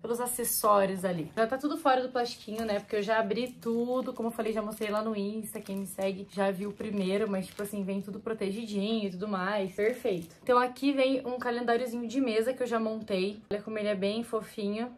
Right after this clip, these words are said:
Então você consegue colocar aí na sua mesinha, na sua escrivaninha. Muito fofo. Você consegue escolher, assim, o que que você quer que venha no seu kit e tudo mais. Veio também esse porta-copo fofíssimo.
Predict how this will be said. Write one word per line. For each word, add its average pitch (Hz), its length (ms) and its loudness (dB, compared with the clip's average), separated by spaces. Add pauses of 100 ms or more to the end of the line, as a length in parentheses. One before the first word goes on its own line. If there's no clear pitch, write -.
(120)
Então 185 180 -6
você 180 160 -10
consegue 196 440 -6
colocar 202 480 -2
aí 190 340 -2
na 180 120 0
sua 180 180 -4
mesinha, 180 640 -2
na 180 120 -2
sua 180 180 -6
escrivaninha. 180 840 -4 (140)
Muito 208 340 -4
fofo. 165 420 -8 (140)
Você 180 220 -8
consegue 202 260 -4
escolher, 269 460 6
assim, 202 260 -2
o 196 40 -4
que 208 120 -8
que 202 100 -12
você 214 240 -6
quer 208 140 -6
que 233 80 -4
venha 202 240 0
no 208 80 -2
seu 254 240 -2
kit 202 680 -4
e 185 40 -2
tudo 185 260 -4
mais. - 380 -6 (120)
Veio 240 320 0
também 208 480 0
esse 262 300 0
porta-copo 233 880 2
fofíssimo. 269 1200 2